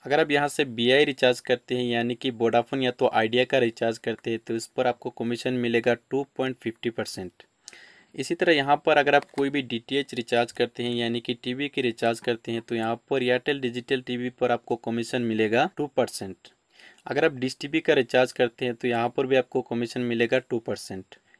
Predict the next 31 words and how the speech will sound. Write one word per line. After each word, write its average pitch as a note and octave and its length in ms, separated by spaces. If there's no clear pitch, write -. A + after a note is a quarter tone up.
यहाँ B2 200
पर D#3 180
अगर D3 160
आप D3 120
सन C3 260
डायरेक्ट C#3 320
का D3+ 100
रिचार्ज B2+ 380
करते B2 300
हैं B2 120
तो B2 140
यहाँ A#2 260
पर B2+ 120
भी B2+ 80
आपको B2 240
कमीशन A#2 360
मिलेगा A#2+ 340
टू A#2+ 200
परसेंट। F#2+ 520
यहाँ A#2+ 200
पर D3+ 180
अगर D3 180
आप C#3+ 140
टाटा C3+ 180
स्काई C#3+ 240
का - 120
रिचार्ज A#2+ 380
करते B2 280
हैं B2 120
तो - 140
यहाँ A#2 220